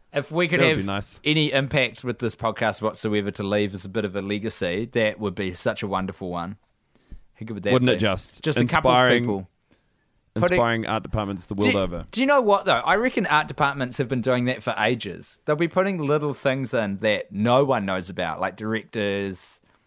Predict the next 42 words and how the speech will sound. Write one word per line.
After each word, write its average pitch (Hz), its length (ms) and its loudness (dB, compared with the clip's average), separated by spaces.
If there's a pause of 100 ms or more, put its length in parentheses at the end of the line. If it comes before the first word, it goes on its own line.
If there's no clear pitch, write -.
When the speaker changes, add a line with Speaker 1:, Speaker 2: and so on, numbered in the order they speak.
(220)
Speaker 1:
uh, 95 160 0
directors 107 420 -2
of 98 80 -8
photography, 98 840 -2
no 110 260 0
one. 85 440 -4
And 110 380 0 (420)
they're 135 300 -2
little, 139 200 2
like, 120 180 0
inside 110 420 -2
jokes. 104 540 -4 (400)
Like 117 200 -2
how 120 120 2
the 117 80 -2
Disney 127 380 0
Speaker 2:
If 123 80 -10
Speaker 1:
animators 110 500 0
used 110 160 -6
to 113 60 -4
hide 95 280 -2
shit - 300 -4
in 95 80 -10
the 95 60 -8
movies. 90 560 -12 (200)
Well, - 120 -16
m-, 92 200 -12
probably 95 260 -4
Speaker 2:
If 117 60 -6
you 151 140 2
Speaker 1:
still - 0 - (140)
Speaker 2:
ever 175 60 0
Speaker 1:
do. 139 60 -16 (1160)
Speaker 2:
What, 185 260 2
are 151 40 2
you 165 100 4
talking 196 140 -2
about, 214 100 2
like, 151 160 -2
phallic 120 420 0
stuff? - 460 -6 (200)
Speaker 1:
Um, 165 440 4